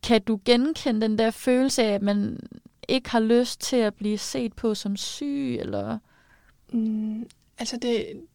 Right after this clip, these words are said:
Speaker 2: det er sjovt, fordi, nej, jeg tager nemlig ikke medicin, øhm, men ofte så har jeg det lidt omvendt, at jeg nogle gange så kan jeg synes, det er lidt, det er lidt nemmere, når folk kan se, at jeg er syg. Når for, for eksempel, når jeg,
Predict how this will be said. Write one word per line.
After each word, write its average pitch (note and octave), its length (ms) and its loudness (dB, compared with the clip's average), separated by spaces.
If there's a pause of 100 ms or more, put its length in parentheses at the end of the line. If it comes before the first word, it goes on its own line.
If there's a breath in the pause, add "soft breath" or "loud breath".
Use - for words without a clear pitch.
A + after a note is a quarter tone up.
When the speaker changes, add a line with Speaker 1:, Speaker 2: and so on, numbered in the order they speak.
(140)
Speaker 2:
det B3+ 60 -4
er A#3 40 -4
sjovt, B3 300 0
fordi, A#3 380 -4 (400)
nej, A3 260 0
jeg A3 120 -2
tager - 160 -4
nemlig B3 200 0
ikke B3+ 140 -8
medicin, A#3 720 -6
øhm, G#3 380 -4 (160)
men A3 240 0
ofte A#3+ 300 -6
så A#3+ 260 -2 (580)
har - 200 -4
jeg A3 100 0
det A3 100 -4
lidt A3 160 -4
omvendt, A#3+ 440 -2
at G#3 100 -4
jeg G3+ 140 -4
nogle A3 200 -4
gange A3 160 -6
så B3 120 -8
kan - 100 -14
jeg A3 80 -6
synes, A3 200 -8
det A3 140 -12
er A3+ 40 -10
lidt, A3 220 -14 (460 soft breath)
det A3+ 60 -2
er G#3+ 40 0
lidt G#3+ 160 -4
nemmere, A#3 440 0
når G3+ 120 -2
folk G#3+ 280 -4
kan - 120 -12
se, - 160 -2 (120)
at G#3 140 -6
jeg G3+ 220 -2
er G#3 40 -2
syg. A3+ 360 -4 (400 loud breath)
Når A#3+ 80 -10
for, G#3+ 100 -6
for A3+ 120 -4
eksempel, A3 320 -4
når G3+ 80 -2
jeg, G3 200 -2